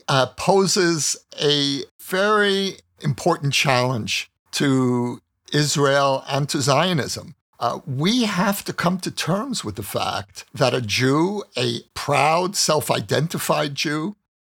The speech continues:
is leading one of the most heroic struggles, uh, in, uh, in the history of his country.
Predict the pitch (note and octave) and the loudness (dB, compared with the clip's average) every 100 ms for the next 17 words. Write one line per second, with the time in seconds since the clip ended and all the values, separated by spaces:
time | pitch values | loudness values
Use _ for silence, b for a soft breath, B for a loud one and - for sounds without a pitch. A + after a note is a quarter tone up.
0 | - D#3+ B2+ C#3+ C#3 D#3+ G3 G3+ G3+ G3+ | 0 0 2 0 2 2 2 2 2 2
1 | G3 F#3+ D#3+ C3+ C#3+ E3 E3+ D#3 D3 D#3 | 0 -2 -6 -2 2 2 2 0 -2 2
2 | D3+ D3+ D3+ - - D#3+ C3 C3 C3+ D#3 | 4 4 0 -4 -2 0 2 4 4 2
3 | - - - C3+ C3+ C3+ D3+ D3+ - C#3 | 0 -2 2 2 2 0 0 -2 0 2
4 | C#3+ D3 C3+ D3 D3 D#3 D#3 D3+ D#3+ D#3+ | 2 0 -2 -2 0 0 4 4 4 0
5 | D#3+ D#3 E3+ E3 D3+ E3+ - F#3 E3+ E3+ | -2 -4 -4 0 0 0 0 -2 0 2
6 | E3 F3+ - F#3 A3+ - C#3 | 0 -4 0 0 2 0 0